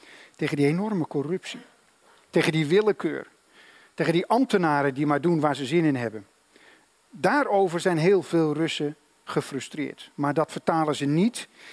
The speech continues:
in een zin in politieke democratie of ingrijpende politieke veranderingen. Rusland is misschien wel het voorbeeld van een hybride politiek regime. En binnen dat hybride politieke regime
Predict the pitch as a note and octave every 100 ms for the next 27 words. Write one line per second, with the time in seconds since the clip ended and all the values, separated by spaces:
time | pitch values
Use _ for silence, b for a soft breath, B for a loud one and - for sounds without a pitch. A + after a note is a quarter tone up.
0 | B B E3+ D#3 D3 A#2+ B2 F3+ F3+ D#3
1 | _ B B B - C#3 D#3+ C#3 F3 D3+
2 | D3+ D3 D3+ C#3+ - E3 C#3+ _ _ _
3 | _ _ _ _ _ - - - D#3+ C#3
4 | - D3 D3+ C#3+ C#3 C3+ A#2+ B2+ B2 C#3
5 | A#2+ D3 D#3+ C3 A#2+ B2 _ _ b _
6 | _ _ - C3+ D3 E3 C#3 D3 C#3+ -
7 | D3 D3+ C3+ _ - F#3+ A3+ - G#3+ F3
8 | C#3+ - - C#3+ B2+ C#3+ C#3+ D#3 C#3 D3+
9 | B2+ - C#3+ C3+ A#2 D3+ A3+ _ _ B
10 | B B B B B B - C#3+ G#2+ G3
11 | C4 D4 B3 A3 - F#3 G3 G3 F#3 F3+
12 | E3 F#3 E3 D3 C3+ E3